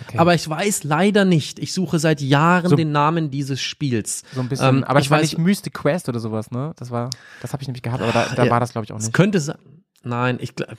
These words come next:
Speaker 2: ich glaube, das war es nicht.
Speaker 1: Oder
Speaker 2: Aber es
Speaker 1: haut
Speaker 2: war
Speaker 1: mal
Speaker 2: auf jeden
Speaker 1: raus
Speaker 2: Fall
Speaker 1: hier, haut mal raus, äh, schreib,
Speaker 2: es war
Speaker 1: schreib
Speaker 2: auf jeden
Speaker 1: mal.
Speaker 2: Fall Super Nintendo-Zeit. Nicht Nintendo, sondern Super Nintendo-Zeit. Danach hörte bei mir auch Konsolenspielen erst
Speaker 1: Ja.
Speaker 2: mal bis zur PlayStation
Speaker 1: Ja.
Speaker 2: drei, glaub ich, auf. Aber,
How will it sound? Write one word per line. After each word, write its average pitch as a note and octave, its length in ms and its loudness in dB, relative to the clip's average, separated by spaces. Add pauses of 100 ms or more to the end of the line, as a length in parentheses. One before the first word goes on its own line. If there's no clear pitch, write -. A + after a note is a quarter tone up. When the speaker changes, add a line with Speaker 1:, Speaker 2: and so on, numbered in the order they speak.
(180)
Speaker 2:
ich - 160 -20
glaube, D3+ 300 4
das B2 180 2
war A#2+ 160 4
es - 140 -2
nicht. A#2 280 0
Speaker 1:
Oder E3 140 4
Speaker 2:
Aber - 0 -
es D#3+ 60 6
Speaker 1:
haut F#3+ 80 6
Speaker 2:
war D3 60 6
Speaker 1:
mal E3 60 6
Speaker 2:
auf C#3+ 60 0
jeden C#3+ 120 6
Speaker 1:
raus D#3+ 80 4
Speaker 2:
Fall D3 160 4
Speaker 1:
hier, A#2 220 -2
haut C#3 120 -4
mal B2 100 -6
raus, A#2 400 -6
äh, A#2+ 220 -2
schreib, C3+ 260 0
Speaker 2:
es C#3 120 6
war E3+ 80 6
Speaker 1:
schreib - 20 8
Speaker 2:
auf F#3+ 80 2
jeden G3+ 100 4
Speaker 1:
mal. - 40 0
Speaker 2:
Fall F3 140 2
Super F3 280 2
Nintendo-Zeit. B2 680 -2
Nicht C#3+ 500 2
Nintendo, F#3 840 2
sondern C#3 360 -2
Super E3 280 2
Nintendo-Zeit. C#3 640 0
Danach C3+ 260 6
hörte C#3+ 260 2
bei C3 120 2
mir C3 180 2
auch C3 140 -2
Konsolenspielen C3 680 0
erst A2 140 2
Speaker 1:
Ja. A2 60 6
Speaker 2:
mal G#2 60 4
bis G#2 100 0
zur A2 100 -6
PlayStation A2+ 460 -2
Speaker 1:
Ja. - 20 2
Speaker 2:
drei, A#2 100 4
glaub A2 180 0
ich, - 100 -6
auf. D3+ 240 2
Aber, C3+ 180 2